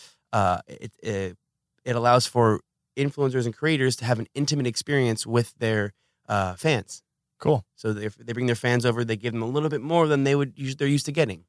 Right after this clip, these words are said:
Speaker 2: Mm-hmm. And what are some of the things that, uh, you've seen some of the influencers give their fans?
Speaker 1: Um, like, first access to, like, uh, a lot of their, their exclusives, like, uh, like, online stuff.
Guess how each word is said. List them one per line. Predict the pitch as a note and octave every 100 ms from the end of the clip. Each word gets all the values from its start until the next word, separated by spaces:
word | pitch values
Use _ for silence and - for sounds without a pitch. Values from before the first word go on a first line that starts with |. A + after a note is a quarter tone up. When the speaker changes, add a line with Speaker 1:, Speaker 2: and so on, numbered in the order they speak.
| _ -
Speaker 2:
Mm-hmm. | A2+
And | C#3 - _ _
what | C#3 E3+
are | D#3+
some | D#3+
of | C#3+
the | C3+
things | C#3 A#2+
that, | B2 G#2+
uh, | A#2 A2
you've | A2+ G#2
seen | - B2 A2
some | A2+
of | A2
the | A#2
influencers | G#2+ A#2 G#2+ A2 G#2
give | A2+
their | A2 G2+
fans? | A2+ A2+ G#2 G2 - _ _ _
Speaker 1:
Um, | C#3 C3+ B2+ A#2
like, | B2+ B2
first | - D#3 -
access | C3+ C#3 D3 D3 -
to, | C3+
like, | G#2+ A2 -
uh, | G2+ F#2+
a |
lot | A2+ A#2
of | A#2+
their, | A2+ G#2+ -
their | G#2+
exclusives, | G2+ - B2 C#3+ C#3 A2+
like, | A2
uh, | G2+ -
like, | G2 -
online | A2 A2 G#2+
stuff. | G#2 A#2 D#3 -